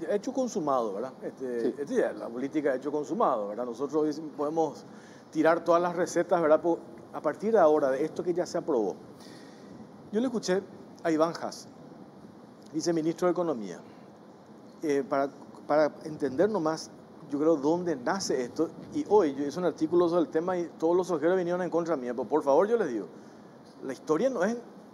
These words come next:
Speaker 1: yo no estoy en contra de los ojeros, ni mucho menos. Al contrario, ¿verdad? Es el sector más productivo del Paraguay, ¿verdad?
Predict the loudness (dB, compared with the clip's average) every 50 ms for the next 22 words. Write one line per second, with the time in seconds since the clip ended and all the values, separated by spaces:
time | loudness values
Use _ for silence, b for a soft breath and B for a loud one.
0 | -18 -12 -4 0 2 2 2 2 0 0 0 0 2 2 2 2 2 0 0 0
1 | 2 2 2 2 -2 -6 -6 -4 -4 -2 -2 0 0 0 0 0 -4 -8 -12 -16
2 | -16 -14 -10 -10 -4 2 2 2 2 2 -2 -4 -2 -2 -4 -4 -6 -10 -14 -8
3 | -4 -4 -4 -4 -4 -8 -6 -6 -2 2 2 2 2 2 2 2 4 4 4 2
4 | 2 -2 -2 0 2 4 6 6 4 4 2 -2 -2 -2 -2 -2